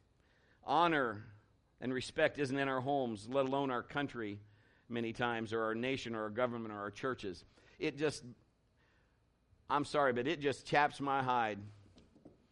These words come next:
when athletes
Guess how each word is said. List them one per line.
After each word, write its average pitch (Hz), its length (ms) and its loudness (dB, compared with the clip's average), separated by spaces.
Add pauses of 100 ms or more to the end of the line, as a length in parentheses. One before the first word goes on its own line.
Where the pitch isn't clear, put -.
(580)
when 120 540 0 (160)
athletes 139 840 -2